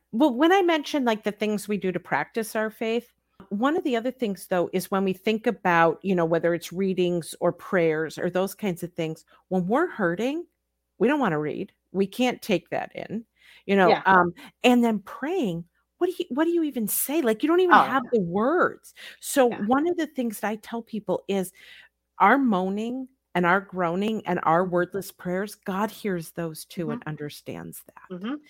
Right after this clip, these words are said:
Speaker 1: And I'm so glad because there are some days I just say, "Lord, I don't have the words. You, you
Speaker 2: Yeah.
Speaker 1: ha-, you know, you, you know what I'm thinking.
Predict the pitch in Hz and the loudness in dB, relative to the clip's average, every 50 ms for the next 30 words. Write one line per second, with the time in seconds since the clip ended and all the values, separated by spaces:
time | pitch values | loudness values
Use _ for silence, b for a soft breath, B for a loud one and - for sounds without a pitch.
0 | B B B - 220 240 269 294 262 - - - 220 196 185 - 190 180 - - | B B B 4 6 8 8 8 6 2 6 6 8 8 8 6 6 8 8 8
1 | 160 - 180 180 - - 240 208 - - 233 240 302 339 294 - - - 208 208 | 6 4 -2 -2 2 2 2 2 2 4 6 6 6 6 4 2 2 0 0 2
2 | 202 196 180 170 185 180 175 175 175 - - 185 175 180 175 - - - 214 262 | 2 2 0 2 2 0 -2 -2 -4 -4 -2 0 0 0 0 2 2 2 4 4
3 | 254 185 165 165 165 151 160 160 170 165 160 - - - - - _ _ _ _ | 4 0 0 -2 -4 -6 -4 -4 -4 -4 -6 -8 -14 -20 -20 -20 _ _ _ _
4 | _ _ _ _ _ - 196 226 226 - - 214 233 370 427 185 202 - - - | _ _ _ _ _ -2 -2 0 0 2 4 6 6 8 6 6 2 0 0 -4
5 | - 123 208 240 233 202 180 175 180 - _ _ _ _ - 202 233 247 247 214 | -4 2 4 6 6 6 6 4 2 -2 _ _ _ _ -2 0 0 2 0 0
6 | - 208 240 247 240 214 196 196 214 233 240 240 226 - 233 214 208 - 233 240 | -2 0 2 2 4 4 4 4 4 2 2 0 0 -2 -2 -2 -2 -4 -2 -4
7 | 240 | -4